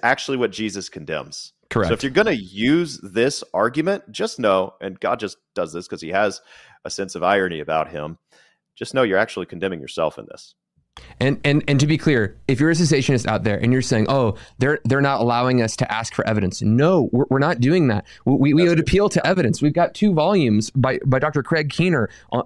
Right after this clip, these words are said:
Speaker 2: called Miracles that we would encourage you to check out. Uh, the, the documentary Sin Proof, the, the evidences given by Jack Deere and others. We, we have testimonies. We have experiences. We, if, if you're looking for that stuff, come with us as, to a conference.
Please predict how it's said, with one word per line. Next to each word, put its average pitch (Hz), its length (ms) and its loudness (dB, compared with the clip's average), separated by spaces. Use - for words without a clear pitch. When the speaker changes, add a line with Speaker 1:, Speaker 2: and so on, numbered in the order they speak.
Speaker 2:
called 147 260 2
Miracles 143 480 2
that 113 80 0
we 131 60 2
would 151 100 2
encourage 156 340 0
you 147 80 2
to 131 60 -4
check 143 180 0
out. 156 220 -2
Uh, - 80 -2
the, 123 140 2
the 123 140 0
documentary 156 600 2
Sin 160 340 0
Proof, 151 360 0
the, 123 240 0
the 131 160 2
evidences 143 640 0
given 143 240 2
by 120 160 0
Jack 127 320 -2
Deere 151 200 2
and 113 140 0
others. 135 380 -2
We, 135 220 2
we 151 140 4
have 180 180 0
testimonies. 131 720 0
We 131 160 0
have 156 380 0
experiences. 131 800 0
We, 123 160 2
if, 131 220 -2
if 151 100 0
you're 165 140 4
looking 208 340 4
for 190 220 2
that 165 180 -2
stuff, 135 240 -2
come 208 300 0
with 220 160 0
us 120 220 -2
as, 131 200 -4
to 160 140 2
a 170 60 0
conference. 156 460 -4